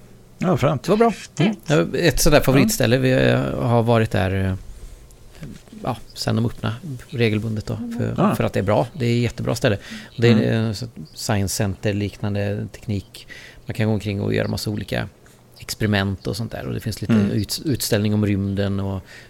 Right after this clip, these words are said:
Speaker 2: hur rymdstationen fungerar. Och då den här regnskogen, så jag tror det är liksom det främsta anledningen att vara dit. Se på
Speaker 1: Mm.
Speaker 2: sengångare och apor och, och elektriska ålar och
Speaker 1: Mm.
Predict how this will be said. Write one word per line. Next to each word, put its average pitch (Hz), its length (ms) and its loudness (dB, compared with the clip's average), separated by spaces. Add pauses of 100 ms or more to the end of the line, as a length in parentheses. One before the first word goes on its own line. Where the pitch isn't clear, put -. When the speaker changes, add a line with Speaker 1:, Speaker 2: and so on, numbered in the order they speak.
(100)
Speaker 2:
hur 101 180 -4
rymdstationen 107 680 -4
fungerar. 107 440 -2 (560)
Och - 260 0
då 123 180 0 (160)
den 95 120 -8
här - 180 -6 (720)
regnskogen, 110 600 -2
så 113 80 -2
jag 110 80 -2
tror - 180 -6
det - 80 -4
är - 100 -10
liksom - 300 -14
det - 60 -14 (360)
främsta 104 420 -4
anledningen 107 380 -4
att 101 40 -4
vara 101 100 -8
dit. - 300 -14
Se - 180 -8
på - 100 -2
Speaker 1:
Mm. 110 120 6
Speaker 2:
sengångare 101 580 0
och 110 160 0
apor 104 300 -4
och, 104 280 -2 (200)
och 95 80 -4 (720)
elektriska 110 760 -4
ålar 107 420 0
och 101 480 -4 (380)
Speaker 1:
Mm. 104 160 4